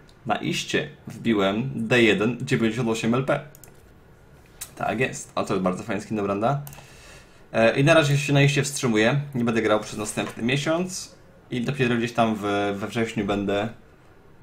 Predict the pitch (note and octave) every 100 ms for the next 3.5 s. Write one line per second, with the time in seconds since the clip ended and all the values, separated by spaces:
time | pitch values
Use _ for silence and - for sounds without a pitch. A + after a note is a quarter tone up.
0 | - A2 G#2+ G2 G2 G#2 G2 F#2+ F#2+ A2+
1 | C3 - - C3+ C#3 C3 - G#2+ G#2+ F#2+
2 | G2 F#2+ G2+ F#2+ F#2+ F#2 F#2+ G2 G2 -
3 | G#2 A2+ C3+ A2+